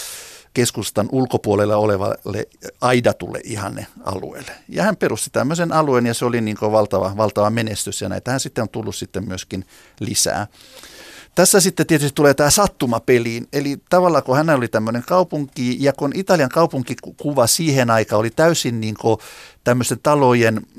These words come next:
katolla olevien antenniviidakkojen pilaama, niin hänen niinku yksi ensimmäisistä ajatuksista on se, että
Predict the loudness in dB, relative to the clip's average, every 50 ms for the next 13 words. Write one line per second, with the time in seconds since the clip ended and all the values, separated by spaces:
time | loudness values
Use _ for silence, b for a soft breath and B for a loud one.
0 | -18 -6 -2 -2 0 0 2 2 4 4 4 4 2 2 2 0 0 0 0 0
1 | 0 0 0 0 0 0 -2 -2 -4 -2 -2 -2 -2 -2 -6 -6 -6 -6 -6 -6
2 | _ -2 0 2 2 2 0 0 -2 -2 -2 -2 0 0 0 0 0 -2 -4 -2
3 | -2 -2 -2 -4 -2 -2 0 0 2 0 0 2 0 0 2 2 4 4 4 2
4 | 2 -2 -4 -6 -6 -4 -2 0 0 0 2 0 0 0 0